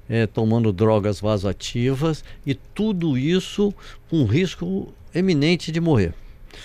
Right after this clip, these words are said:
porque as coisas estão muito complicadas por lado desse colega nosso. Pô, a gente, um cirurgião daqui da, da, de Vitória, trabalho, operava muito do Dório Silva, se não me engano.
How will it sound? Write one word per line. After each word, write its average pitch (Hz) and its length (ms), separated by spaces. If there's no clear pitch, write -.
porque - 360
as 120 220
coisas 120 520
estão 123 200
muito 117 540
complicadas 113 640
por 110 180
lado 110 220
desse 107 180
colega 113 380
nosso. 104 340
Pô, 107 200
a 98 60
gente, 143 800
um 117 120
cirurgião 107 840
daqui 90 420
da, 92 140
da, 82 300
de 101 140
Vitória, 127 720
trabalho, 90 360
operava 110 500
muito 107 360
do 101 80
Dório 101 260
Silva, 120 420
se 98 140
não 113 80
me 120 100
engano. 104 320